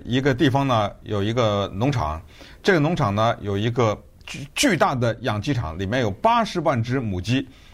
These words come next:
那我们可以想象，那几乎海地的鸡蛋问题都由他来解决了，因为海地也并不是那么大的一个地方，一千来万人，一千一百万人。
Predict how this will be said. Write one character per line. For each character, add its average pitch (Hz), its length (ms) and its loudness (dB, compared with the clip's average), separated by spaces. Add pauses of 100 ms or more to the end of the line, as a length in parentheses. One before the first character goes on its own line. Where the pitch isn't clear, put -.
(140)
那 160 220 2
我 113 180 -4
们 120 80 0
可 120 100 -4
以 147 60 4
想 104 220 0
象， 104 180 0
那 135 100 2
几 127 160 -2
乎 160 280 2
海 104 200 2
地 151 140 -2
的 127 100 0
鸡 160 200 0
蛋 139 160 2
问 110 80 -2
题 104 160 -4
都 107 200 -4
由 117 140 0
他 120 160 0
来 110 180 2 (140)
解 107 160 -2
决 85 160 -4
了， 87 160 -4 (280)
因 - 60 -4
为 110 60 4
海 98 180 0
地 139 120 2
也 113 80 4
并 123 240 0
不 123 80 -2
是 123 40 -2
那 127 120 -2
么 110 80 -4
大 110 160 2
的 90 100 -4
一 95 100 -4
个 98 140 -2
地 113 100 -4
方， 101 140 -4
一 131 60 -2
千 127 180 -2
来 110 100 2
万 110 160 0
人， 92 140 -6
一 113 40 -6
千 123 140 -6
一 120 60 -4
百 107 140 2
万 90 120 0
人。 82 240 -8